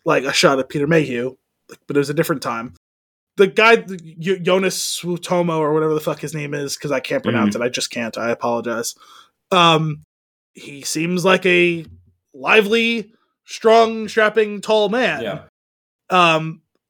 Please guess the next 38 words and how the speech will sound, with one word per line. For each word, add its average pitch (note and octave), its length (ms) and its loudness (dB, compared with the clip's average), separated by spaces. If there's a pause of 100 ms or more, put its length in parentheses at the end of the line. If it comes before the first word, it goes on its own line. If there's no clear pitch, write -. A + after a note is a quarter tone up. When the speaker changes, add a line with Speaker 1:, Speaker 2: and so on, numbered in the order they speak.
(240)
Speaker 1:
obviously, G3+ 680 2
I'm F#3 160 0
guessing F#3 340 0
they F3 140 0
probably E3 380 -4
didn't E3+ 380 -4
use F#3 220 -2
him F#3 100 0
to F3 80 -2
play E3+ 320 2
Black D3+ 420 -4 (100)
Chrysanthemum C#3 520 0
because B2 380 -10
this C#3 160 -6
guy C3 180 -6
does B2 160 -8
not B2 200 -14
seem, A#2 440 -14
and A#3 120 8
it, D4 260 2
which A3 160 -2
makes D#4 180 0
sense C#4 140 2
because G#3+ 260 0
he's G3+ 140 -4
much A3+ 200 0 (100)
bulkier G3+ 360 2
than D#3+ 160 -6
Chewbacca D#3 380 -4
is, D3+ 280 -6
so D3+ 220 -6 (420)
it G3+ 80 6
would F#3 120 4
be E3+ 80 -4
tough A3+ 220 2
to F3+ 80 -4
use F3 120 0
the - 40 -12